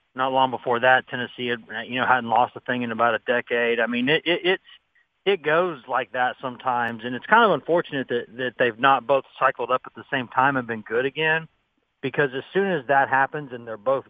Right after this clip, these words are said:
good again, I, I think you're in a situation where,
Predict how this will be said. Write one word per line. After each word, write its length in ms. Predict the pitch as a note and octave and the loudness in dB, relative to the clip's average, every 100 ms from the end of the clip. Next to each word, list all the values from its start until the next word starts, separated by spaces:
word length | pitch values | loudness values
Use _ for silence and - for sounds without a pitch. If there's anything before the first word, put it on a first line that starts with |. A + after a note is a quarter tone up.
| _ | _
good 220 | A2 A2+ | -8 -6
again, 500 | C#3 C3 D3+ D3+ D#3 - _ _ - | -6 -6 -6 -4 -6 -12 _ _ -2
I, 240 | C3 A#2 | 0 0
I 40 | A#2 | 0
think 300 | D3 C3 B2+ | -2 -2 0
you're 180 | C3 | 2
in 80 | B2 | 2
a 80 | A2 | 0
situation 680 | C3+ A#2+ B2 B2 A#2 B2+ A#2+ | -4 -2 0 0 0 -6 -6
where, 480 | A#2 A#2 A2+ A2+ | -4 0 2 2